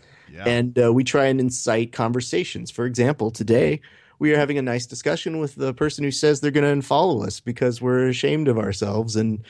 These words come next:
Speaker 2: we should be, you know, really, really, uh, realize what kind of idiots we are between, uh, understanding the differences between adverbs in the use of tenses. But
Speaker 1: I,
Speaker 2: here's the real
Speaker 1: I'm
Speaker 2: reason.
Speaker 1: trying to understand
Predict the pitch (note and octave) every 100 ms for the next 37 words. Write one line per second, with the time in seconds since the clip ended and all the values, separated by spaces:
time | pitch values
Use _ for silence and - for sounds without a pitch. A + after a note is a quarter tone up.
0 | - - - A#2 - A2+ A2 A2+ A2+ A2+
1 | - C#3 B2+ A#2 A2+ - - _ _ _
2 | _ _ _ _ - A#2+ C3 B2+ A#2 B2
3 | A#2+ A#2 A#2 A2 G#2+ G#2 G2+ G#2 G#2 _
4 | _ _ _ _ _ - A#2+ B2+ B2+ B2
5 | B2 B2+ - C#3 D3 B2 G#2+ G#2 G#2 G#2+
6 | A2 A2 A#2+ A2+ A2 G#2+ G#2 F#2 A#2+ B2
7 | - A#2 A2+ G#2+ G2+ G#2 G2+ A#2 A#2+ A2+
8 | - G#2 F#2+ G2+ - A2+ G#2 G2+ G2 G#2+
9 | A#2 B2 C3 C3+ - - _ _ _ _
10 | _ _ _ _ _ _ _ _ _ _
11 | _ - - - A#2 A#2 A#2 A#2 A#2 A2+
12 | B2 B2 C3 C3 B2 E3+ G#3+ - - -
13 | C3 C#3+ G#3 G#3+ E3 D3+ F3 E3 C#3 -
14 | C3+ G#2+ F#2+ F2+ G2 F#2+ F#2 D#2+ D#2+